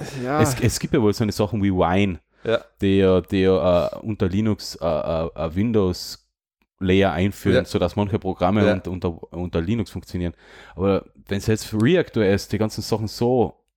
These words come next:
Speaker 2: in eine Ubuntu reinschieben würden, du könntest quasi unter, ja, unter, unter Ubuntu genauso dein, dein Adobe Creative Cloud oder sowas installieren vielleicht.
Speaker 1: Ja.
Speaker 2: Why not?
Speaker 1: Okay,
Speaker 2: Aber
Speaker 1: ja. Ja, es gibt halt einen Windows-Nachbau.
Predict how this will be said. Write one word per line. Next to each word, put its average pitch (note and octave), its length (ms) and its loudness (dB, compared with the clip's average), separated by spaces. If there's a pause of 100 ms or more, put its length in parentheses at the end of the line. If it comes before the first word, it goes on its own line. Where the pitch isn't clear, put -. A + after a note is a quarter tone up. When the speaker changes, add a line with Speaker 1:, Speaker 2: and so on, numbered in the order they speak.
(140)
Speaker 2:
in A2+ 120 2
eine G#2 80 4
Ubuntu D3 280 2
reinschieben G2 480 0
würden, A#2 160 2
du F#2+ 40 -4
könntest - 380 -6
quasi - 320 -2
unter, G2+ 380 0 (720)
ja, A#2+ 180 4
unter, F#2 460 0
unter F#2 240 0
Ubuntu G2 320 0
genauso F#2+ 360 0
dein, G2+ 400 4
dein F#2+ 320 2
Adobe G2+ 320 0
Creative A2 420 0
Cloud - 280 -2
oder F#2+ 120 0
sowas F2+ 260 -6
installieren - 480 -10
vielleicht. - 380 -12 (380)
Speaker 1:
Ja. A2+ 380 2
Speaker 2:
Why G2+ 180 4
not? F3+ 300 0 (840)
Speaker 1:
Okay, - 260 -4
Speaker 2:
Aber G#2+ 360 4 (180)
Speaker 1:
ja. E3 220 2
Ja, D#3 40 4
es - 160 -2
gibt D#3+ 200 -8
halt B2+ 280 0
einen A2 500 -8
Windows-Nachbau. G#2 1000 -2